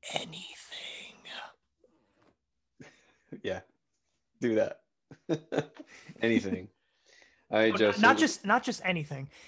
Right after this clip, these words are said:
Speaker 1: Anything. Oh, did I do the A S M R whisper?
Speaker 2: Yeah, that's true.
Speaker 1: <laughs>
Speaker 2: Yeah.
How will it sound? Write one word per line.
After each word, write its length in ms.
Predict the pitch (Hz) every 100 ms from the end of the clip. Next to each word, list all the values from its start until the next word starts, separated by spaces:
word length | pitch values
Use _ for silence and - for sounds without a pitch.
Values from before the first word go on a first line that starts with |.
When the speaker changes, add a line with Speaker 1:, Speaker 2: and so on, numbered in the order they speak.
| - _ _ -
Speaker 1:
Anything. 880 | - - - - - - - - - - - _ _ _ _ _ _ _ _ _ _ _ _ _ -
Oh, 40 |
did 160 | 151 160
I 40 |
do 120 | 160 160
the 80 | 156
A 100 | 160
S 160 | 151 151
M 120 | 143
R 140 | 143
whisper? 380 | 147 147 107 101
Speaker 2:
Yeah, 180 | - 101
that's 280 | 101 - -
true. 200 | - 190
Speaker 1:
<laughs> 400 | 190 190 220 196
Speaker 2:
Yeah. 140 | -